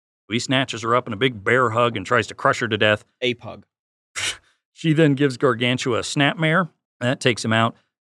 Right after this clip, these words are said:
Speaker 1: Wonder Woman apologizes and gives a long speech about how Gargantua is just an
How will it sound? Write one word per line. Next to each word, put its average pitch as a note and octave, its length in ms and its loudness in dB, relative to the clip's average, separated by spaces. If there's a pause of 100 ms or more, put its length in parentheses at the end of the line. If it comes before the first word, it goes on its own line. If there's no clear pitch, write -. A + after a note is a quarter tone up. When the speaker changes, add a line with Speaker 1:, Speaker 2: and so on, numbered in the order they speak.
(180)
Speaker 1:
Wonder B2 200 4
Woman A#2+ 240 4
apologizes A#2 760 4
and G2+ 120 -2
gives G#2 160 -2
a G2 40 0
long A#2 300 2
speech - 380 -6
about G2 340 0
how G#2 140 -4
Gargantua G#2+ 540 -2
is G2 60 -8
just - 220 -10
an G#2+ 140 -8